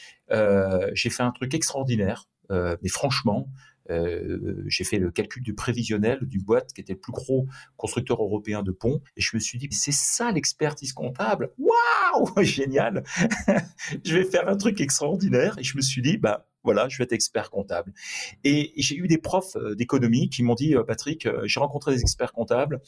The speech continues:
Bah, c'est des mecs sympas, et cetera. » Et, euh, du coup, euh, bah, je me suis dit, « Bah, voilà comment, euh, je vais être expert comptable. »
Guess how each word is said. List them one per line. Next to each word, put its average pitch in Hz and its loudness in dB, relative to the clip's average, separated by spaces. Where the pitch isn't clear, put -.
Bah, - 0
c'est - 0
des 123 0
mecs 131 2
sympas, 123 2
et 101 -2
cetera. » 104 0
Et, 107 6
euh, 90 4
du - -6
coup, 175 2
euh, 98 2
bah, 92 -6
je - -12
me - -12
suis - -8
dit, « 113 -6
Bah, 98 0
voilà 95 -2
comment, 101 -2
euh, 85 -2
je - -4
vais 98 -2
être 101 -12
expert 98 -6
comptable. » - -6